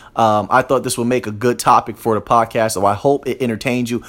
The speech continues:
Please follow the podcast, and if you're entertained, if you enjoy this type of discourse, give me a five-star rating on whatever podcast app you're listening to. Recommend my podcast, the Dear McLord Podcast, to a friend,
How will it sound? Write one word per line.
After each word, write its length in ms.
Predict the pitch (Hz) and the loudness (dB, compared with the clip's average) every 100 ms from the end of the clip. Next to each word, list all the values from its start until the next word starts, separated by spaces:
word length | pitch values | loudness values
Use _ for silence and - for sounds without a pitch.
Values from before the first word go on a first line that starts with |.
| - - | -18 -4
Please 280 | 247 285 | 0 0
follow 640 | - 226 233 214 208 214 208 | 2 4 4 2 -4 -4 -6
the 140 | 160 170 | -6 -4
podcast, 760 | - 180 180 - 180 180 185 | 4 4 4 0 0 0 -2
and 80 | 165 | -6
if 120 | 156 - | -6 -4
you're 100 | 160 | -2
entertained, 540 | 180 180 - 175 185 | -2 -4 -4 -4 -2
if 120 | 165 170 | -4 -2
you 140 | 156 | -2
enjoy 440 | 139 147 170 175 170 - - | -2 0 0 0 -4 -12 -6
this 220 | - 170 | 0 0
type 300 | - 175 165 | 2 0 2
of 140 | 147 123 | -2 -2
discourse, 540 | 160 - - 160 156 - - | -2 -2 2 2 0 -10 -8
give 320 | - 226 240 | 0 2 2
me 220 | 175 196 196 | 0 -2 0
a 100 | 143 | -2
five-star 1080 | - - 190 180 185 185 - - 180 180 165 | -2 2 4 6 4 -2 -8 0 2 2 0
rating 400 | 175 175 180 175 | -4 -4 -6 -2
on 180 | 151 143 | -2 0
whatever 280 | 147 165 160 | 0 2 0
podcast 560 | - 165 165 170 160 | 4 4 4 -2 -2
app 220 | - 165 151 | 2 0 0
you're 100 | 131 | -4
listening 380 | 160 - 160 | -4 -4 -6
to. 260 | 160 170 165 - - - | -2 0 0 -4 -20 -10
Recommend 600 | - 165 185 175 170 180 | 0 2 2 0 0 0
my 180 | 160 160 | 2 2
podcast, 680 | 160 175 165 - 170 165 - - | 4 4 4 2 -2 -2 -4 -8
the 120 | 113 | -8
Dear 400 | 110 123 139 135 - - - | -2 0 2 0 -4 -10 -2
McLord 460 | 131 - 135 139 | -2 2 4 4
Podcast, 600 | - 139 139 - 139 - | 4 2 2 0 -2 -2
to 120 | - | -4
a 40 | 110 | -4
friend, 340 | - 143 139 | 0 0 0